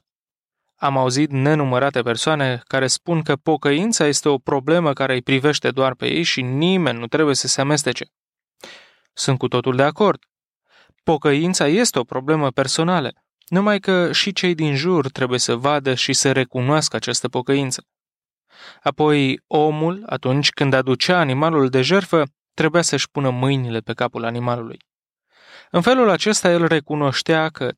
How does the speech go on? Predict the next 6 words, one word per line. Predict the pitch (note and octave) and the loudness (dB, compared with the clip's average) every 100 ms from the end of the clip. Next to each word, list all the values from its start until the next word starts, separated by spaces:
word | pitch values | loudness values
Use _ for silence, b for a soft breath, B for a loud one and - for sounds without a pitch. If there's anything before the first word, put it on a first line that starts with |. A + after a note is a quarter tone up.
| - | -4
transfera | D3+ D3 C3+ - D3 D#3 D3+ | 0 0 0 2 2 2 2
asupra | A2 - B2 A#2+ | 0 -2 -4 -2
acelui | A#2 - C3 A#2+ | -2 -2 0 2
animal | A#2 A#2+ C3+ C3+ | 0 0 0 0
păcatul | B2+ B2+ B2 C#3 C3 A#2 | 0 -2 0 -2 -2 -4
său. | A#2 - B2+ | -4 -4 -6